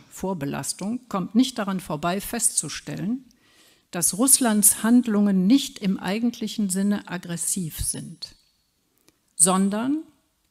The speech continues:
aus einer strategischen Defensive heraus entstehen. Das ist ein Unterschied. Und es muss zu anderen politischen Antworten führen, als denen, die jetzt gegeben werden.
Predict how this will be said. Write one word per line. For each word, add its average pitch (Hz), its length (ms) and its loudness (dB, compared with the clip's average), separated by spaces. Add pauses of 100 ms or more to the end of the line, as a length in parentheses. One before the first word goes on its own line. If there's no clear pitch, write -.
(420)
aus - 160 0
einer 214 260 2
strategischen 196 1040 -2
Defensive 160 800 0
heraus 147 640 0
entstehen. 139 840 -6 (300)
Das 175 220 -2
ist - 320 -6
ein 175 300 -4
Unterschied. 156 1040 -8 (320)
Und 170 140 -2
es 160 120 -2
muss 214 240 0
zu - 180 -2
anderen 220 500 4
politischen 208 600 0
Antworten 185 640 -2
führen, 240 460 0
als - 260 -4
denen, 196 380 0
die 165 100 -2
jetzt 165 480 -4
gegeben 208 460 -4
werden. - 280 -16